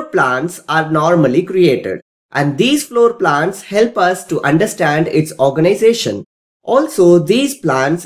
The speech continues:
act as a work blueprint for home planners and construction builders.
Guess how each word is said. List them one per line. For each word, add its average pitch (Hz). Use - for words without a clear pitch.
act 202
as 175
a 160
work 160
blueprint 175
for 123
home 156
planners 165
and 131
construction 147
builders. 127